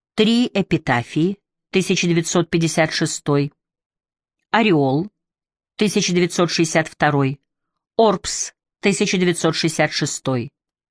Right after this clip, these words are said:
Книга чудовищ, тысяча девятьсот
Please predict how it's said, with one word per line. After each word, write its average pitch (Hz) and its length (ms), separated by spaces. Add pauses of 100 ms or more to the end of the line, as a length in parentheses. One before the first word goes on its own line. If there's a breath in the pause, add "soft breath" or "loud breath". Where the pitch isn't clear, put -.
(1200 loud breath)
Книга 220 340
чудовищ, 170 760 (180)
тысяча 202 340
девятьсот 180 560